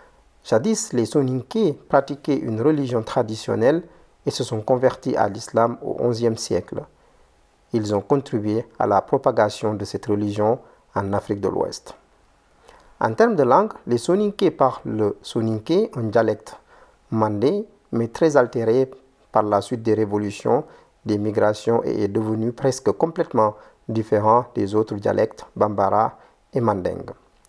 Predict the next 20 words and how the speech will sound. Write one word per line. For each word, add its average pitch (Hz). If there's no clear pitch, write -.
Physiquement, 208
les 120
Soninké 127
sont 143
de 110
taille 117
moyenne 117
et 156
ont 113
en 113
majorité 131
une 110
carnation 113
en 104
teint 107
noir. 101
Les 107
Soninké, 110
en 117
majorité, 110